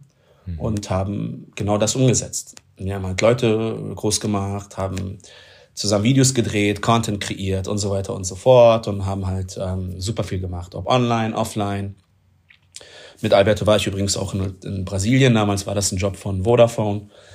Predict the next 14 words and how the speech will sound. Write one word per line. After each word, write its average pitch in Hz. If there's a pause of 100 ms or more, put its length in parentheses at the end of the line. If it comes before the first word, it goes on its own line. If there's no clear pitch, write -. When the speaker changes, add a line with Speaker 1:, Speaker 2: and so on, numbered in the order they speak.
(280)
Speaker 2:
und 98
haben 95
halt 92
damals 95
für 92
Vodafone 95
eine 90
Kampagne 107
gemacht, 98
äh, 95
während 95
der 92
W 98
M. 92